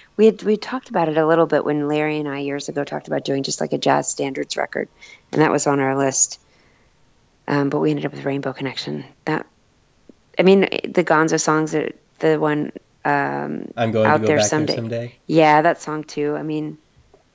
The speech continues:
Speaker 1: the heartstrings, the songs that pull on your heartstrings.
Speaker 2: Yeah,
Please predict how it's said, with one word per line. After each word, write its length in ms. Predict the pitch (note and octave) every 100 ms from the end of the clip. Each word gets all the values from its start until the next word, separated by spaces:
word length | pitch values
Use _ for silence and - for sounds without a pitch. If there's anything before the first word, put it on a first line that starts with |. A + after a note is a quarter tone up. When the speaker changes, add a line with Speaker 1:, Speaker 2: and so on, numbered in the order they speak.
| -
Speaker 1:
the 80 |
heartstrings, 760 | D#3+ E3 - - D3+ D#3 D#3+ - _
the 40 | -
songs 320 | - E3+ E3+
that 60 | E3+
pull 160 | -
on 80 | E3
your 100 | D#3
heartstrings. 640 | D3+ - - - - D#3 - _ _ _ _ _ _
Speaker 2:
Yeah, 240 | A2+ G#2